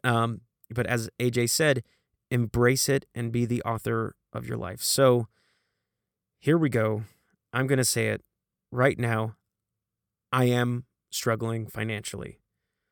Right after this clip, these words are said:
I've pushed myself and my accounts to the limit, and it's so easy to pl-, to blame the, this, um, lack of,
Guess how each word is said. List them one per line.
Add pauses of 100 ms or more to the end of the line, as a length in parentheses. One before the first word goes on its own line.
(560)
I've
pushed
myself (440)
and
my
accounts
to
the
limit, (200)
and (960)
it's
so
easy
to
pl-, (180)
to
blame (960)
the,
this,
um, (100)
lack
of,